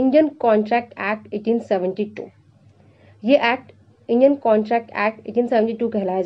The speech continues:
जाता है। It extends to the whole of the India, इसका विस्तार संपूर्ण भारत पर होगा। And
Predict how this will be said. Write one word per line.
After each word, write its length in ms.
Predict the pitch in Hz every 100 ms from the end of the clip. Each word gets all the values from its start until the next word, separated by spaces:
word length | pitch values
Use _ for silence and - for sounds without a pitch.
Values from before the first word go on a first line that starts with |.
| 185
जाता 180 | 180 190
है। 120 | 240 _ _ _ - - _ _ _ _ _ -
It 240 | 311 - 247
extends 440 | - 349 359 -
to 140 | 320
the 100 | 294 214
whole 260 | 269 311 285
of 140 | 220
the 140 | 269 262
India, 320 | 262 196 202 - _
इसका 320 | 240 - 349 330
विस्तार 480 | 233 226 202 196
संपूर्ण 560 | 226 240 233 285 311 214
भारत 300 | 202 233 247
पर 120 | 233
होगा। 340 | 208 180 175 220 - _ _ _ _ _ - - - _ - - -
And 280 | 240 247 285